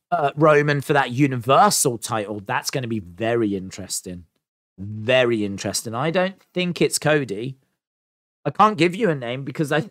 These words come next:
honestly think we could be looking past WrestleMania, and we could have had a draft by then. We could have had some call-ups by then. We might, we should be past the night after WrestleMania as well. So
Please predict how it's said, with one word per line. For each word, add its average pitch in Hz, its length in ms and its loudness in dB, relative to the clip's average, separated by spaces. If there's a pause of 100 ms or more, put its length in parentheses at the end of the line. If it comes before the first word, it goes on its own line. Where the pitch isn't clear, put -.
honestly 165 380 0
think 151 200 -4
we 139 120 -6
could 147 180 0
be 139 120 -2
looking 135 340 -2
past 127 260 -2
WrestleMania, 139 880 -4
and 131 340 -2 (320)
we 135 140 0
could 165 160 2
have 151 80 0
had 135 140 4
a 123 60 -2
draft 147 540 -2
by 117 220 0
then. 135 220 -4
We 131 80 -8
could 151 120 -2
have 131 80 -8
had 135 160 -2
some 127 200 -4
call-ups 143 720 0
by 117 260 -2
then. 117 320 -6 (280)
We 139 80 -2
might, 156 380 -2 (100)
we 143 300 -4
should - 320 0
be 156 140 0
past 147 320 -2
the 143 100 0
night 135 340 -2
after 139 300 -2
WrestleMania 135 680 0
as 120 120 -4
well. 135 180 2
So 123 260 0